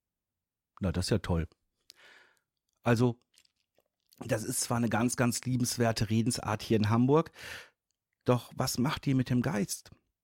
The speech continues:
Derjenige nimmt Dankbarkeit nicht an. Und schau mal, wenn du dich bei anderen Menschen bedankst, ob die deine Dankbarkeit annehmen können. Ein achtsamer Mensch weiß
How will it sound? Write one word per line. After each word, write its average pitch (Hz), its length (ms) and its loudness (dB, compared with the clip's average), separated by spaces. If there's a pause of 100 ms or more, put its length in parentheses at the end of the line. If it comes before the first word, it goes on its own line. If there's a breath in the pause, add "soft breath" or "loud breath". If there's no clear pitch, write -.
(180)
Derjenige 131 720 0
nimmt 120 380 0
Dankbarkeit 127 560 -2
nicht 127 180 -6
an. 180 140 -2
Und 104 260 -4
schau 151 300 0
mal, 185 300 0
wenn 123 180 0
du 127 140 -4
dich 175 400 -4
bei 98 200 -6
anderen 139 320 -4
Menschen 123 440 -2
bedankst, 104 640 -4 (880)
ob - 240 -6
die 175 360 -2
deine 104 300 -6
Dankbarkeit 127 760 -8 (140)
annehmen 110 520 0
können. - 360 -12 (1800)
Ein 113 180 -2
achtsamer 139 560 -2
Mensch 143 460 -2
weiß 101 360 -2